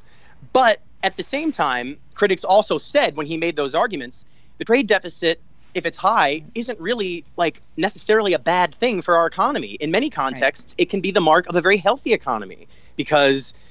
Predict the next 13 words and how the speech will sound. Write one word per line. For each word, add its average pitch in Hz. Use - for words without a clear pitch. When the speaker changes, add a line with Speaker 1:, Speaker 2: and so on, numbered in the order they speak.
Speaker 1:
consumers 170
are 151
emboldened 151
to 180
buy 190
things. 92
The -
Trump 226
administration 170
and 127
President 151
Trump 147
himself 147